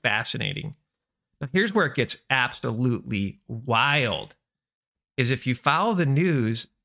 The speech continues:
the desert is starting to turn green. Here's a headline. "Watch rare scene of water flowing in Saudi's empty quarter."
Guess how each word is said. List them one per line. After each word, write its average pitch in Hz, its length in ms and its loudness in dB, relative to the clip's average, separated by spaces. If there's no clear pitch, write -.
the 123 160 -2
desert 147 920 0
is 120 160 0
starting 135 640 2
to - 160 -8
turn 120 680 0
green. 131 640 0
Here's 127 140 -2
a 135 80 0
headline. 123 380 0
"Watch 117 260 0
rare 143 360 2
scene 165 400 2
of 131 140 0
water 131 260 2
flowing 123 400 0
in 120 140 -4
Saudi's 127 680 0
empty 131 580 -2
quarter." 180 520 -2